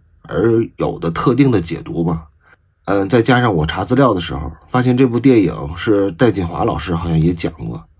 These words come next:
虽然他不是精讲吧，但毕竟人家已经珠玉在前了，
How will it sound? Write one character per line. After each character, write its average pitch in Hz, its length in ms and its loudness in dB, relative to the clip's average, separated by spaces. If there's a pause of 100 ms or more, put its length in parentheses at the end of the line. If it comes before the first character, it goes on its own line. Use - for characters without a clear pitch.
(180)
虽 - 160 2
然 127 100 4
他 123 80 -2
不 117 160 -4
是 117 120 -2
精 139 280 4
讲 110 160 2 (120)
吧， 78 240 -4 (200)
但 101 200 -4
毕 110 160 0
竟 101 200 -2
人 92 160 0
家 104 80 0 (380)
已 - 80 -14
经 95 260 -6
珠 127 200 8
玉 113 120 6
在 104 160 2
前 82 200 -6
了， 98 320 -8